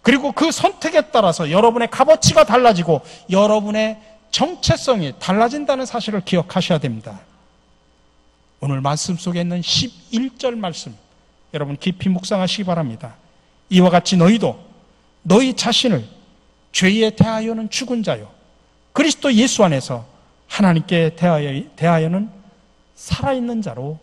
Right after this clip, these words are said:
여길지어다." 함께 기도하겠습니다. 사랑의 주님,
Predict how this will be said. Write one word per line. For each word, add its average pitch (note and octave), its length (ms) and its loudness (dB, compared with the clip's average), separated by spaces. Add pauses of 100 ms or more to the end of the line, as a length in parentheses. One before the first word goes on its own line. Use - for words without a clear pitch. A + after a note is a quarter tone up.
(340)
여길지어다." B2+ 1120 -12 (760)
함께 C#3+ 420 -4
기도하겠습니다. B2 840 -4 (880)
사랑의 D#3+ 380 2
주님, C#3 220 -2